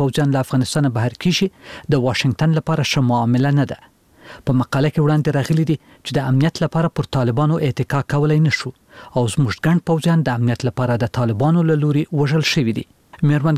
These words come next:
ګراهام او متقاعد جنرال کین لیکي، د افغانستان جګړه باید زموږ له شرایطو سره سم پای ته ورسیږي، نه د طالبانو له شرایطو سره. د لویدیځ بلې خپرونې فارن پالیسي تر دې سرلیک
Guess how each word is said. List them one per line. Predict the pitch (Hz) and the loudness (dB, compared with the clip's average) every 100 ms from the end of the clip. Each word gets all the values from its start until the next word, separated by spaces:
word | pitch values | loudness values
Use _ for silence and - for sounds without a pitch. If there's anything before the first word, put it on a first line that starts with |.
| 127 | 0
ګراهام | 160 151 147 165 | 0 2 2 0
او | 143 | 0
متقاعد | 135 - - 143 120 | 0 -2 -2 -2 0
جنرال | 139 131 131 - | 0 0 -2 -2
کین | - 151 135 | 0 2 2
لیکي، | 147 156 - - - 147 | 0 -4 -6 -14 -6 -2
د | |
افغانستان | 131 - 127 - 156 151 | -2 -2 -2 0 0 0
جګړه | 135 143 | -2 -2
باید | 147 131 117 | -2 -2 -2
زموږ | 147 151 - | 0 0 -2
له | 120 | -2
شرایطو | 135 127 123 127 | -2 -2 -2 -4
سره | - 123 - | -2 -4 -2
سم | 131 110 | -2 -2
پای | 156 131 | -2 -2
ته | 131 | -2
ورسیږي، | 117 - - 123 131 - - - - | -2 -4 -2 -2 -4 -10 -20 -8 -2
نه | 143 180 | 0 0
د | 139 | -2
طالبانو | 131 120 113 117 107 | -2 -2 0 0 -2
له | 107 | -2
شرایطو | - 120 110 - 131 | -2 -2 -4 -4 -6
سره. | - 135 _ - - - | -6 -8 _ -20 -10 0
د | 147 | 0
لویدیځ | 139 147 151 175 - 156 | 0 0 0 -2 -2 -2
بلې | 180 156 | 0 -2
خپرونې | - 135 123 120 113 - | -4 -2 0 0 0 0
فارن | 143 131 127 147 | 0 0 0 0
پالیسي | 143 135 - 175 _ _ - | 0 0 -2 -4 _ _ -4
تر | 147 127 | -2 2
دې | 190 - | 0 0
سرلیک | 131 107 117 | -2 -2 -4